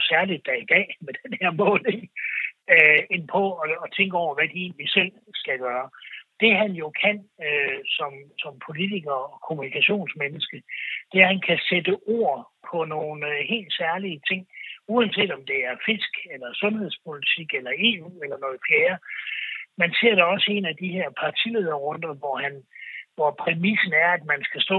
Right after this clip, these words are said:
og vifte med sådan et ja-nej-kort og svare på nogle ja-nej-spørgsmål. Har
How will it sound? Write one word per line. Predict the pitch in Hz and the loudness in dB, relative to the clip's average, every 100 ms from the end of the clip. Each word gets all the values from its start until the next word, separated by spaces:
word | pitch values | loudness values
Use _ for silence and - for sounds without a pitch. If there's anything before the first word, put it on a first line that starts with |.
| 165 | 2
og | 135 | 6
vifte | 175 - 147 139 | 6 6 -2 -4
med | 135 | -4
sådan | 175 147 | -2 -4
et | 147 | 2
ja-nej-kort | 151 180 147 - - - 135 139 147 - | 2 4 4 2 -4 -6 -4 -4 -4 -4
og | - - | -2 0
svare | 143 156 165 | 4 4 4
på | 156 135 | -2 -2
nogle | 127 123 147 | -10 -2 2
ja-nej-spørgsmål. | 147 156 175 - - 143 - 147 131 123 - - - | 4 4 2 0 -2 -2 -2 -6 -6 -8 -12 -10 -4
Har | - | -2